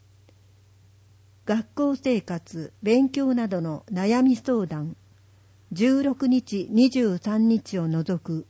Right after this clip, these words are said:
月曜から土曜日。九時から十七時四十五分。土曜日は八時三十分から十七時十五分。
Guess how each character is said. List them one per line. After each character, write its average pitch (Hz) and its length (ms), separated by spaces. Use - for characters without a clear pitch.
月 208 340
曜 277 240
か 170 160
ら 156 140
土 160 180
曜 208 240
日。 147 220
九 285 120
時 269 160
か 202 140
ら 170 180
十 240 260
七 240 300
時 170 120
四 226 220
十 165 240
五 175 140
分。 160 340
土 202 180
曜 254 260
日 170 180
は 151 240
八 233 380
時 220 120
三 214 300
十 208 160
分 165 320
か 165 160
ら 160 220
十 233 340
七 196 320
時 165 160
十 196 260
五 165 140
分。 156 320